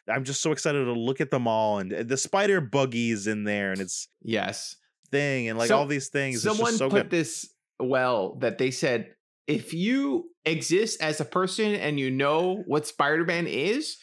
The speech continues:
Speaker 2: there is an Easter egg in there for you." Like,
Speaker 1: Yeah.
Speaker 2: there's just an Easter egg for every single thing. And as knowledgeable as you are about Spider-Man or as much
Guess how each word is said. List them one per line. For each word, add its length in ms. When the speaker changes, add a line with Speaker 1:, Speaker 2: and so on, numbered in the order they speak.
Speaker 2:
there 160
is 100
an 140
Easter 380
egg 180
in 140
there 160
for 180
you." 340
Like, 400
Speaker 1:
Yeah. 340
Speaker 2:
there's 220
just 160
an 100
Easter 320
egg 260
for 320
every 380
single 340
thing. 420
And 140
as 180
knowledgeable 540
as 140
you 120
are 120
about 240
Spider-Man 460
or 220
as 240
much 180